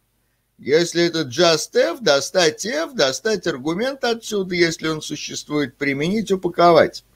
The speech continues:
Ничего особенно такого тут нету для maybe. Но, вообще говоря, как мы могли бы это делать единообразно?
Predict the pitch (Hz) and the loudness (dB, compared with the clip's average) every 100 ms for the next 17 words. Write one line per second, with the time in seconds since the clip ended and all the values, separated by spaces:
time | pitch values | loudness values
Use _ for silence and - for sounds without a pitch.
0 | _ _ _ - - _ - 156 - 240 | _ _ _ -20 -20 _ -2 -2 0 2
1 | 311 247 175 220 226 208 180 151 147 202 | 4 4 6 4 4 2 4 4 4 4
2 | 190 190 202 233 185 - 110 - - 147 | 4 2 -4 0 0 0 -6 -14 -6 0
3 | 214 156 76 - - _ _ _ - _ | 0 0 -4 -8 -18 _ _ _ -20 _
4 | - 165 202 208 208 196 - 208 202 - | -6 2 6 8 8 6 4 2 2 0
5 | 349 294 254 202 165 - 277 285 240 190 | -2 0 2 4 2 2 -2 -2 -2 0
6 | 180 208 262 202 190 175 165 208 208 180 | 0 -2 -4 -2 0 0 0 2 2 0
7 | 190 170 185 196 208 208 190 110 85 62 | -6 -2 0 4 4 2 2 2 0 -10
8 | 57 | -20